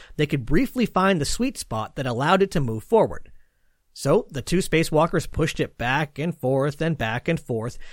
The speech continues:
creeping forward into the telescope before finally slotting into place.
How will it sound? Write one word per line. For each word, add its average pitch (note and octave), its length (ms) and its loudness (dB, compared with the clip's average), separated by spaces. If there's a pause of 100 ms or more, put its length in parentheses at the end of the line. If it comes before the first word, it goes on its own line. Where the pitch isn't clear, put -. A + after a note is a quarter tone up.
(120)
creeping A3 480 4
forward F3+ 400 6
into F3 160 0
the D3 100 -2
telescope C#3+ 680 0
before F3+ 360 2
finally E3 380 2
slotting A#2+ 420 -2
into A2 180 -6
place. - 400 0